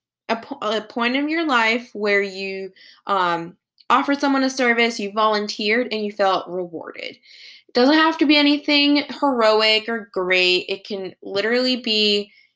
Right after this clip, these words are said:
"We went to this town, we did free eye exams," or, "I shadowed an optometrist that did that, and we provided care for X amount of people."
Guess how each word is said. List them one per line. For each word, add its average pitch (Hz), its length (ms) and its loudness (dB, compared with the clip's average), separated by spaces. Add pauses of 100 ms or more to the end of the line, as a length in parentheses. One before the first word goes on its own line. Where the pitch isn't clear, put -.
(200)
"We 190 80 0
went 202 320 2
to 240 100 -4
this 214 260 -4
town, 190 680 -2
we 175 320 -6
did 180 400 -2 (120)
free 170 280 -6
eye 277 180 2
exams," 254 540 0
or, 180 160 -6
"I 214 440 4
shadowed 196 460 2
an 190 100 -6
optometrist 185 640 -8
that 175 160 -6
did 196 240 0
that, 180 340 0 (520)
and 190 360 -2
we 190 100 -6
provided 180 640 0
care 170 420 0 (120)
for 165 440 -2 (200)
X 190 280 -2
amount 170 200 -2
of 170 60 -6
people." - 440 -12